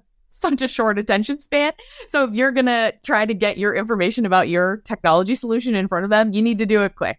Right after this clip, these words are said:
and you need to, um, you need to do it in an exciting and engaging way. So I think there's that. And another important sort of through line into using all of this content effectively is demonstrating R O I in all of it. Again,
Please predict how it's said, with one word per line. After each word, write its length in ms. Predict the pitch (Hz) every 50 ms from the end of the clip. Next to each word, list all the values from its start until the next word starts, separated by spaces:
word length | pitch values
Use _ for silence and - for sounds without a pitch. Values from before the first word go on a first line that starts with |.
| _ _ -
and 100 | 196 202
you 60 | 190
need 220 | 185 190 180 185
to, 200 | - 262 185 175 - 311 359 440 480 - - -
um, 440 | 202 202 190 180 175 175 180 175 - _
you 100 | 202 202
need 160 | 196 196 190
to 80 | 208 185
do 180 | 165 185 175
it 140 | 175 170 -
in 120 | - 175 170
an 120 | 165 165
exciting 720 | 165 - - - - 165 170 160 165 160 156 160 160 156 - _
and 80 | - 170
engaging 400 | 165 151 139 143 - 151 139 143
way. 320 | 143 - 92 110 - 208 - _ - - -
So 120 | - - 285
I 60 | 285
think 220 | 277 262 262 220
there's 180 | 247 233 233 -
that. 440 | 165 160 180 156 120 127 160 - - _ _ _ -
And 180 | 233 233 240 -
another 600 | 233 240 254 254 254 240 254 247 240 240 226 - _ _ _ _ _ -
important 540 | 202 208 - _ 226 220 - 190 185 175
sort 180 | - 196 185 170
of 160 | 165 160 - _ -
through 160 | 208 202 180
line 260 | 170 156 151 156 156
into 600 | 156 156 160 - 165 160 160 156 156 160 156 147 - _ - - - - 196 196
using 300 | 185 202 233 220 220 214
all 120 | 190 180 185
of 80 | 170
this 140 | 175 - -
content 300 | - 170 160 - 170 156
effectively 600 | 156 - 160 151 - - 160 156 160 160 160 156
is 420 | - - 170 170 165 160 160 -
demonstrating 580 | _ - 202 202 202 196 - - 202 180 180 170 -
R 220 | 165 156 151 160 147
O 120 | 139 131
I 120 | - - - 101
in 100 | 101 - _ _
all 160 | _ _ _ _
of 60 | _ _
it. 140 | - - - _ _ _ _ _
Again, 400 | 180 180 180 165 160 165 165